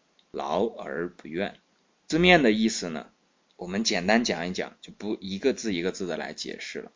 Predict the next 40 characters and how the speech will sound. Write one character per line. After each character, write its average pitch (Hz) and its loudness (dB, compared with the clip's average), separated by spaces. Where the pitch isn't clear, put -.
就 143 -2
说 151 4
侍 185 4
奉 135 0
父 139 -2
母 95 2
的 71 -4
时 - -4
候 87 -2
啊， 53 -4
有 90 0
的 107 4
时 90 0
候 101 0
呢， 76 -8
这 151 0
个 120 4
父 - 4
母 139 4
啊， 73 -4
他 143 -2
有 107 2
一 82 0
些 120 -2
做 123 -2
的 107 -2
不 - -12
对 214 0
的 - -6
地 - -14
方， - -20
我 107 2
们 110 6
呢， 117 6
要 104 4
给 95 -4
他 107 -2
们 101 0
一 92 -4
些 95 -4